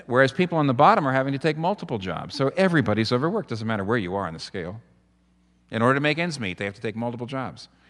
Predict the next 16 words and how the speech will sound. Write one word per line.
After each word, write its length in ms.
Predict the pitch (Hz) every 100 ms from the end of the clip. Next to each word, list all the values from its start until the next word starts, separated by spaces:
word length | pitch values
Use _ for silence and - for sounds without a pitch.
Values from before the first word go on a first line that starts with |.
| _ -
That's 160 | 120
B. 300 | 120 135 92 -
C, 420 | - 185 120 - - _ _ -
technology. 760 | - 139 113 110 95 85 73 - _ _ - -
Ah, 220 | 113 117
technology. 800 | - 101 - 76 - - - 113 _ _ _ _ _ _ _ _ - _ _ _ - - - -
You 120 | 208
can 240 | - 156
work 300 | 139 220 - - _ _ _ _ _ _ _ _ -
anywhere, 720 | 233 285 285 127 90 - - - _ - _ _ _ _ _ _ _ _ _ _
which 240 | - 175 -
means 500 | 214 285 180 143 -
now 420 | 117 117 165 185 - - -
we 200 | 175 226
work 380 | 214 254 262 - -
everywhere. 920 | 277 294 233 226 139 101 80 - -